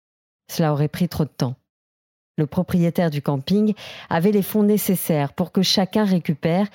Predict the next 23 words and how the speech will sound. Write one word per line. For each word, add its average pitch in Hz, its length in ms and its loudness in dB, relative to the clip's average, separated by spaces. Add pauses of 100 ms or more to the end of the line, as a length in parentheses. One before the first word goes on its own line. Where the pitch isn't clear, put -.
(240)
ce - 160 -2
qu'il 165 180 2
avait 147 200 2
payé 143 320 0
pour 151 160 0
la 135 120 2
location. 135 600 -2 (680)
Quatre 220 300 0
cent 196 200 0
mille 175 200 2
euros 165 160 0
débloqués, 143 560 -2 (560)
quasi 175 320 2
du 175 120 2
jour 156 180 0
au - 20 2
lendemain. 123 420 -2 (1160)
Par 165 160 -2
solidarité, 196 800 2
certains 202 420 0
clients 202 480 0
ont 165 140 0
refusé 202 680 0